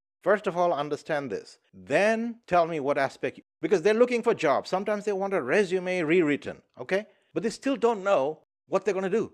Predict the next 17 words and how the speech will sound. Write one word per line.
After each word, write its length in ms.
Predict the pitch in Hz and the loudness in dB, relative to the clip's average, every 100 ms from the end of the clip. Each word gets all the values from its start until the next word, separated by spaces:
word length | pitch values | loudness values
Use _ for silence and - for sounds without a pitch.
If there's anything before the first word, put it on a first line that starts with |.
| - | -8
They 100 | 160 | -6
say, 140 | 190 | -4
"Oh, 80 | 208 | -4
I 240 | 226 208 | -2 -4
got 200 | 175 180 | -4 -8
this 140 | 175 170 | -10 -14
certification. 640 | 170 170 175 175 185 170 | -12 -8 -8 -4 -6 -6
I 60 | 151 | -8
want 180 | 165 160 | -8 -8
a 40 | |
job 360 | 107 165 170 120 | -2 0 0 -4
in 100 | 104 | -4
cybersecurity." 800 | 170 185 143 113 90 78 - _ _ _ _ _ _ | 0 0 -2 -6 -10 -14 -14 _ _ _ _ _ _
Then 240 | 123 147 156 | -4 -2 -2
when 140 | 156 | -4
she 200 | - 190 | -6 -2
asks, 440 | 160 165 156 - | 2 2 -2 -10